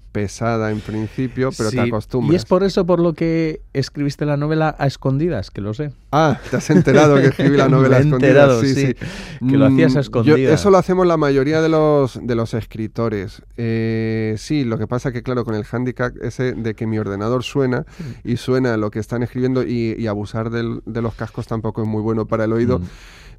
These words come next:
Speaker 1: Pero, mm, no, quizá un poco porque los escritores necesitamos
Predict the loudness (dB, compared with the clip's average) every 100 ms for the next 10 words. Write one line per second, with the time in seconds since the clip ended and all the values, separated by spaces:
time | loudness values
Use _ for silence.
0 | -4 0 2 2 2 2 2 0 0 -2
1 | -2 -2 -2 -2 -4 -4 -2 2 2 0
2 | -4 -4 -2 -2 -4 -4 -6 -6 -4 -2
3 | 0 0 -2 -2 -4 -6 -8 -8 -6 -6
4 | -6 -8 -8 -6 -4 -2 -2 -2 -6